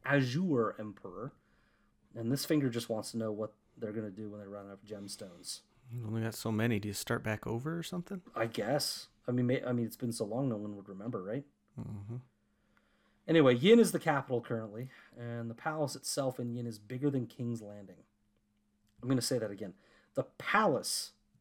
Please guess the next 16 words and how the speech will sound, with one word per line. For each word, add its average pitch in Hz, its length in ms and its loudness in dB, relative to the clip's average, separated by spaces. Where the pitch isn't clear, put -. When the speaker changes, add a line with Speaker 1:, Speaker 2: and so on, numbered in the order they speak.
Speaker 1:
is 131 160 2
bigger 143 300 6
than 131 160 4
the 127 140 2
entirety 165 560 0
of 139 100 -2
the 131 60 -2
city 143 400 2
of 120 140 -2
King's 120 300 -2
Landing. 104 300 -6
But 139 400 8
this 175 240 4
emperor's 151 600 4
legitimacy, 127 560 0
like 117 280 -2